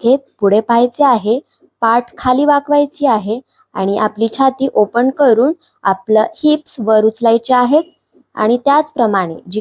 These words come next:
कॅट पोज आहे, त्यामध्ये आपण श्वास सोडत आपली हनुवटी आपल्या चेस्टला लावायची आहे, पोट आतमध्ये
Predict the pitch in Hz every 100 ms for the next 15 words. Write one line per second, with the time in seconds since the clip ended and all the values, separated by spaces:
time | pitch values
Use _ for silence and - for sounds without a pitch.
0 | - 214 208 208 _ 247 240 226 196 180
1 | 254 - _ _ - - 262 277 285 247
2 | - 202 233 - 233 226 240 - 262 233
3 | 294 _ _ - 196 - 208 220 269 302
4 | 330 247 - 220 180 - 185 - 208 202
5 | 247 240 247 262 277 - 285 233 220 240
6 | _ _ _ - 220 226 - 226 233 240
7 | 254 247